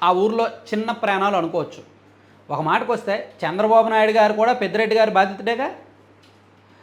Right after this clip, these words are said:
చంద్రబాబు గారు పొంగనూరు నియోజకవర్గానికి వెళ్తున్నప్పుడు కల్లూరులో తెలుగుదేశం పార్టీ అధినేత చంద్రబాబు గారిని అడ్డుకోలేదా? రాళ్ల దాడి చేయలేదా? చేసి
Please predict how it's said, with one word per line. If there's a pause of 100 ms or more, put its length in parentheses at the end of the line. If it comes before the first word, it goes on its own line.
(200)
చంద్రబాబు
గారు
పొంగనూరు
నియోజకవర్గానికి
వెళ్తున్నప్పుడు (220)
కల్లూరులో
తెలుగుదేశం
పార్టీ
అధినేత
చంద్రబాబు
గారిని
అడ్డుకోలేదా? (140)
రాళ్ల
దాడి (100)
చేయలేదా? (1200)
చేసి